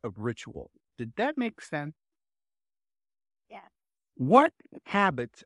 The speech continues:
Speaker 1: are you catching yourself now that the day of feasting, for at least the United States citizens, Thanksgiving has come and gone?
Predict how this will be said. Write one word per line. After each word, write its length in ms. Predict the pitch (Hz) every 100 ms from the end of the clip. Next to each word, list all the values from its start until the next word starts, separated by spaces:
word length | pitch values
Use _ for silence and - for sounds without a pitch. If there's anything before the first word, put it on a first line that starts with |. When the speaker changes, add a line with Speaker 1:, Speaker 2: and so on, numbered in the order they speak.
| _
Speaker 1:
are 140 | 143
you 280 | 151 160 151 - _ _
catching 460 | 175 156 - 113 101
yourself 540 | 95 - - 80 76 _
now 300 | 107 160 220
that 180 | 247 247 _ _ _ _ -
the 180 | 120 110 _ _ -
day 320 | 113 151 196
of 140 | 180 131 _ _
feasting, 720 | 208 151 - 123 92 107 - -
for 140 | 123
at 100 | 107
least 260 | 113 131 -
the 60 |
United 360 | 110 117 113 107
States 380 | - 135 113 -
citizens, 500 | 101 90 - 98 117
Thanksgiving 580 | 117 113 - 127 117 127
has 140 | 104
come 220 | - 107 127
and 100 | 175
gone? 400 | 82 62 120